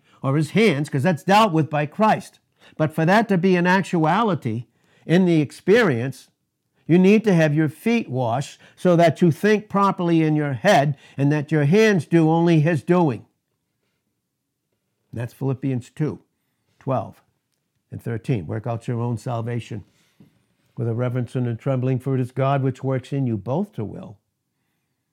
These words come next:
Never violating your will, but you submitted to his will, which is Christ in John four, verse thirty-four. "And to do of his good pleasure,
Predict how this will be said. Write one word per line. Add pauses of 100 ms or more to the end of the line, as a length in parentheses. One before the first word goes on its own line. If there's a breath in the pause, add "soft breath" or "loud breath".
(440)
Never
violating
your
will,
but
you
submitted (120)
to
his
will,
which
is
Christ
in
John
four, (220 soft breath)
verse
thirty-four. (2500)
"And
to
do (1200)
of
his
good
pleasure,